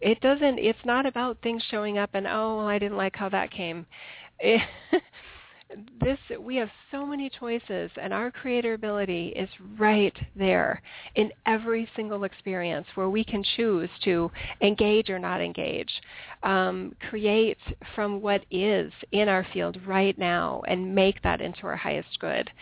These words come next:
um, by choosing to engage at our highest frequency level available, knowing that there are win-win outcomes available in every single circumstance. Now, we can't control others' perceptions, and I don't want to. Um,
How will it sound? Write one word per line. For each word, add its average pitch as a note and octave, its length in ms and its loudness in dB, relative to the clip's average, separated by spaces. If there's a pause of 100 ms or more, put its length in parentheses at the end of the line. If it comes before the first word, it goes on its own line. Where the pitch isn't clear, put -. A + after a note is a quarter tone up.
(380)
um, F#3 400 4
by G3 160 8 (220)
choosing B3+ 480 2 (100)
to G#3 80 -2
engage F3 540 2 (400)
at G3 200 6
our G3+ 140 4
highest F#3+ 420 0 (420)
frequency G3 460 -6
level F#3 320 -2
available, G#3+ 640 0 (760)
knowing A3+ 640 4
that F#3 180 2 (140)
there G3 180 2
are F#3 80 0
win-win F#3+ 380 -2
outcomes F3+ 480 -2
available F3+ 480 -2
in - 160 -6
every G#3 460 0
single G3+ 280 -6
circumstance. - 640 -6 (200)
Now, G3 140 0
we G3+ 100 2
can't C4 340 0
control A3+ 400 0
others' G3 320 2
perceptions, F#3 580 -2
and F#3 120 0
I G3+ 120 2
don't A3+ 200 0
want F#3 220 -2
to. - 880 -4
Um, F#3 300 6